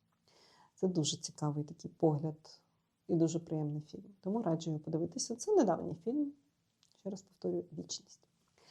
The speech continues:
Тому гарного вам дня, побачимось на каналі, скоро будуть нові відео.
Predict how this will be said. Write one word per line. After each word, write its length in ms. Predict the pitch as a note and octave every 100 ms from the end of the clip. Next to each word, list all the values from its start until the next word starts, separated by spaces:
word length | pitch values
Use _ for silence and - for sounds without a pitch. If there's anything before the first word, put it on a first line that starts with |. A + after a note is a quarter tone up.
| - - -
Тому 600 | F3 F3 G3 A3 A3 A3+ G#3
гарного 340 | F#3+ F#3 D3+
вам 180 | E3+ E3+
дня, 260 | E3+ A#3+ C#4 - _
побачимось 560 | E3+ E3 D#3+ - D3+
на 80 | E3
каналі, 440 | - F3+ G3+ C#4+ D4 - _ _
скоро 260 | - G#3+ F#3+
будуть 280 | F3+ E3
нові 180 | E3 D#3+
відео. 300 | D#3 - -